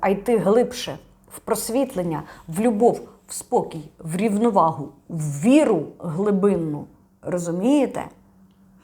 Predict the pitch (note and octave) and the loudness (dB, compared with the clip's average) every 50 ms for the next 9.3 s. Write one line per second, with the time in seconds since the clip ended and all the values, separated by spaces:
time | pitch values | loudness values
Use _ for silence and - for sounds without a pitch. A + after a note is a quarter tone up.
0 | - - - - - - - F#3+ A3 - - F4+ F4+ E4+ C#4 - B3 C#4 D4 A#3+ | -20 -20 -20 -18 -18 -6 0 2 2 4 4 6 6 6 4 2 2 0 2 2
1 | B3+ B3+ - B3+ B3 - C4 B3 G#3+ E3 D#3+ - - - - - - - F#3+ A3 | 0 -2 -4 -6 -2 2 4 4 6 4 4 0 -4 -12 -16 -16 -10 -4 0 0
2 | B3 C4 C4+ C4+ C4+ - - C#4+ B3+ G#3 - - G3+ G#3 - - A3+ A3+ A#3 A#3 | 2 2 2 0 0 -2 -2 -2 -2 -2 -4 -6 -8 -4 0 2 2 4 4 4
3 | B3 C4 D4+ E4+ E4+ E4 - - - - _ _ - D#4+ D#4 - - - A#3 A3+ | 4 4 4 4 2 2 -4 -14 -20 -20 _ _ 2 4 4 4 6 6 4 6
4 | A3 G3+ G3+ F#3+ F#3 A3 G#3 G3 E3 F3 - - G#3 F#3+ G3 A3 A3+ G#3+ G3+ - | 6 4 4 2 2 2 2 2 2 0 0 -2 -2 -2 0 2 2 2 2 0
5 | F#3+ F#3 F3+ F3+ - - F#3+ G#3 A#3+ G#3+ F3 - - F#3 E3+ E3+ - - - - | -4 -8 -8 -10 -8 -2 2 2 4 4 2 0 0 0 0 0 -2 -6 -12 -16
6 | - - - - - D#3+ F3+ E3+ F3+ F3+ E3+ - - - G3+ G#3+ A3+ A3+ G#3 F#3 | -16 -16 -10 -4 0 2 4 4 4 4 4 2 0 0 0 2 4 4 4 2
7 | F3 D#3+ D#3 - - - - - - - - D3+ C#3+ D3+ D3+ - G3+ - G3 G3 | 0 -4 -8 -12 -16 -20 -20 -20 -20 -10 -4 -2 -2 -2 -2 -4 -6 -6 -6 -6
8 | - - G#3 F#3 F3+ - - F3+ F3 F#3+ G#3 G#3 G#3 - - B3+ A#3 A#3+ A#3 A#3+ | -4 -4 -2 -2 -2 -4 -6 -6 -4 -2 -4 -4 -4 -6 -8 -2 2 4 4 4
9 | B3 - - C#4+ D4+ | 2 0 -4 -10 -10